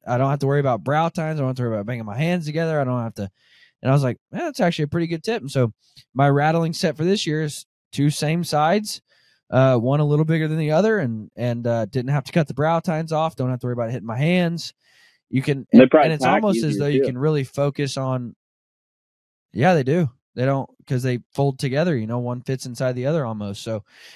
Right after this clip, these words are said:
Speaker 2: Yeah.
Speaker 1: um, yeah, dude. That's, that's just a quick tip. You know something that,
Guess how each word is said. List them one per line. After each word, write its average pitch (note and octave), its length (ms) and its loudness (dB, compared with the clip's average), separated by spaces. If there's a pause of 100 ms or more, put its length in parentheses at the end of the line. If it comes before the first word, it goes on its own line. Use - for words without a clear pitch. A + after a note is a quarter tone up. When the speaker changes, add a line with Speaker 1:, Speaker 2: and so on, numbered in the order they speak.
(340)
Speaker 2:
Yeah. A#2+ 160 6
Speaker 1:
um, G#2 200 -6 (160)
yeah, F3+ 260 4
dude. E3 340 0 (100)
That's, E3+ 460 -4
that's D#3+ 240 -2
just F#3 180 -4
a C#3+ 40 -8
quick C3 220 -2
tip. C#3 200 -8 (260)
You F#3 100 0
know C4 100 6
something B3+ 360 -2
that, G3+ 240 0